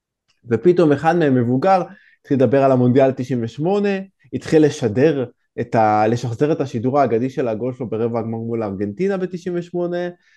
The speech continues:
התחיל להגיד, "דניס ברקאמפ, דניס ברקאמפ", אתם יודעים, את השידור האגדי שאני כמובן לא יכול לשחזר את זה, וזה היה רגע מאוד, אה, מיוחד ומענב. כמובן שיתפתי את אסף כהן, ידידנו, עמיתנו, ה-, בדבר הזה, והוא כל כך היה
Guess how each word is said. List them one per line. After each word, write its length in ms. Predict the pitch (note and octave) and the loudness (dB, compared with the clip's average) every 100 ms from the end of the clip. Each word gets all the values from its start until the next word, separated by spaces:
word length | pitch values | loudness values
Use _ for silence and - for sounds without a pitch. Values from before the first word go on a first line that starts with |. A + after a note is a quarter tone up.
| _ _ | _ _
התחיל 220 | - - C3 | -10 0 4
להגיד, 440 | B2 A2+ A2+ A#2 | 4 4 2 2
"דניס 200 | D3+ C3+ | 2 2
ברקאמפ, 480 | A2+ A#3+ B3+ B3 G3+ | 2 0 0 -4 -4
דניס 240 | F#3+ A#2+ | -6 -4
ברקאמפ", 360 | - A3+ - G3 | -6 -6 -6 -8
אתם 100 | D#3+ | -6
יודעים, 100 | G3 | -6
את 100 | C3+ | -6
השידור 380 | - A2 A#2 B2 | -8 -6 -2 -2
האגדי 280 | A2 G#2 A2+ | 0 -2 -4
שאני 200 | G#2+ G2+ G2+ _ | -4 -6 -8 _
כמובן 300 | - F#2+ G2+ | -10 -6 -4
לא 80 | G2 | -4
יכול 220 | G2+ G#2 | -4 -6
לשחזר 440 | G2+ E2+ F2 A2 | -6 -8 -6 -4
את 40 | C#3+ | -4
זה, 100 | G#3 A#3+ _ _ _ - | -6 -8 _ _ _ -16
וזה 580 | G2 E2+ F#2 F#2 F#2 G#2+ | -10 -4 0 0 -2 -4
היה 200 | G#2 A2+ | -4 -2
רגע 260 | D3+ G3+ A#3 | -2 -2 -2
מאוד, 300 | G3 F#3+ G3+ | -2 -2 -2
אה, 760 | G#3 G3+ G3+ G3 F#3+ F#3+ F#3 E3 | -2 -4 -4 -6 -6 -6 -8 -2
מיוחד 440 | E3 D#3+ E3 G3 D3+ | 0 0 0 -2 -2
ומענב. 680 | B2 C3+ C3 C3 C#3 D3 F3 | -4 -4 -4 -6 -6 -6 -8
כמובן 260 | B2 G#2+ A2+ | -6 -8 -8
שיתפתי 380 | - A2+ A#2 B2 | -8 -6 -4 -6
את 100 | A2 | -8
אסף 300 | G#2 A2+ - | -8 -10 -6
כהן, 280 | C#3 E3+ F3+ | -4 -2 -2
ידידנו, 460 | C#3 A#2+ A2+ B2 A#2+ | -2 -2 -2 -4 -4
עמיתנו, 540 | A2+ G#2+ A#2+ A#2+ A2 | -8 -8 -8 -4 -4
ה-, 960 | A2 - _ - - E3+ C3+ _ - A2 | -4 -8 _ -20 -20 -20 -20 _ -10 -2
בדבר 380 | G#2+ A2 B2 | 2 4 6
הזה, 160 | D3+ C#3+ | 4 4
והוא 200 | A2+ G2+ | 2 0
כל 100 | G#2+ | -4
כך 280 | - A2+ - | -4 -4 -2
היה 240 | A2+ A2+ | 0 2